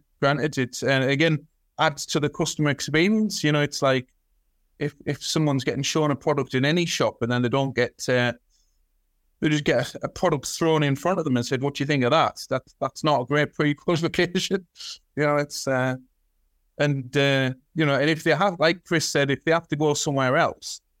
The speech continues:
um, you've not asked the right questions normally. I mean, some people will insist going somewhere else, but, you know, normally if you've asked the right questions, it's a no-brainer for them to either come back to you or, um,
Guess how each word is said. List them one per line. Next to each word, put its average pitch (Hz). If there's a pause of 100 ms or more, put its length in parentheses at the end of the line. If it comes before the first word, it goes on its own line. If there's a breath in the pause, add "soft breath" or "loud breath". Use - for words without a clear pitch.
(280)
um, 139
you've 139
not 156
asked 139
the 139
right 127
questions 180
normally. 135 (400)
I 135
mean, 151
some 170
people 131
will 135
insist 123
going 110
somewhere 110
else, 135 (120)
but, 131 (540)
you 131
know, 123
normally 135
if 123
you've 123
asked 143
the 131
right 127
questions, 110
it's -
a 131
no-brainer 131
for -
them 123
to 123
either 120
come 120
back 123
to 120
you 113
or, 117 (480)
um, 117